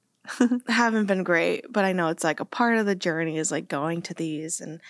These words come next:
Speaker 2: it's, it's helpful. It's like you get, I don't know, it's,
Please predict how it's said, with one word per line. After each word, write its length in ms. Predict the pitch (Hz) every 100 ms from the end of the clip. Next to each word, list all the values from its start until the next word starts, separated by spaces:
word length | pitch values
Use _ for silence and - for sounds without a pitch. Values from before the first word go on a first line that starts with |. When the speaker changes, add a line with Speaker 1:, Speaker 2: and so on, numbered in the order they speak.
| - - - _ _ -
Speaker 2:
it's, 580 | 180 180 - - - - -
it's 180 | 214
helpful. 540 | - 185 185 170 165 170
It's 200 | 170 -
like 220 | 175 -
you 140 | 160
get, 400 | 160 165 143 - _ _ _ _ _ _ -
I 80 |
don't 100 | 240
know, 160 | 165 151
it's, 240 | 185 -